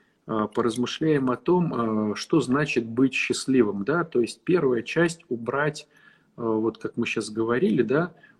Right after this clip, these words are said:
убрать, э, всё-таки какие-то основные, э, в голове, э, вот эти вот,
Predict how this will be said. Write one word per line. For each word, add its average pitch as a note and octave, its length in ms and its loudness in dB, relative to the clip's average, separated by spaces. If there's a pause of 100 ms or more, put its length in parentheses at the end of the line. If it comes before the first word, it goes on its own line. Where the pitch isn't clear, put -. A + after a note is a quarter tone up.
убрать, B2 680 0 (380)
э, A2 320 -2
всё-таки - 680 0
какие-то A#2 920 2 (280)
основные, B2 1040 2 (480)
э, - 40 -10
в G2+ 480 -2
голове, A#2 680 4 (500)
э, C3 60 -10
вот G#2 580 -2
эти C3+ 280 2
вот, A#2 360 2